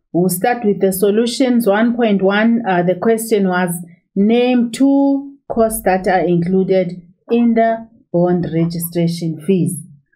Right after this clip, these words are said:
So we said we engage an attorney, so that is the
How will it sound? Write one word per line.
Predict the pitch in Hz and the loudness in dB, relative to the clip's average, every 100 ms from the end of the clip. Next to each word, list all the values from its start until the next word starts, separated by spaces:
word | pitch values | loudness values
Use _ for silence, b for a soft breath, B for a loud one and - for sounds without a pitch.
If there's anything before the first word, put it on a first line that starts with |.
| _ | _
So | - - 202 | -4 0 0
we | 180 175 | 0 -2
said | 175 247 247 - - _ - | 0 0 0 -4 -16 _ -4
we | 180 175 175 | 0 0 0
engage | 190 180 208 233 - - | 0 2 2 0 -2 -6
an | 180 | -6
attorney, | 180 180 175 170 262 277 294 311 - - _ - | -4 -6 -6 -2 2 2 2 -2 -6 -20 _ -12
so | - 226 | -2 0
that | 202 196 196 | 2 0 -2
is | 214 190 | -2 -2
the | 175 | -2